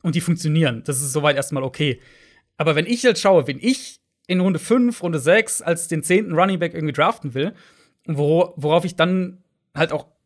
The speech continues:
achte, dann ist es für mich, ähm, Upside.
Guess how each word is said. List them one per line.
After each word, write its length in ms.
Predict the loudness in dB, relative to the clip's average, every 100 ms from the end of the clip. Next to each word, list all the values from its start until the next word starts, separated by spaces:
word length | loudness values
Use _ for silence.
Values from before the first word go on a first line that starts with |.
| _ _ _ _
achte, 520 | -6 -6 -4 -2 -2 -4 _ _ _ _
dann 140 | 0
ist 80 | 0
es 160 | -2 -2
für 80 | 0
mich, 360 | 0 -4 -14 _ _
ähm, 520 | -4 -2 -2 -4 -6 -10 _ _ _ -20 _ _ _
Upside. 460 | -2 0 0 0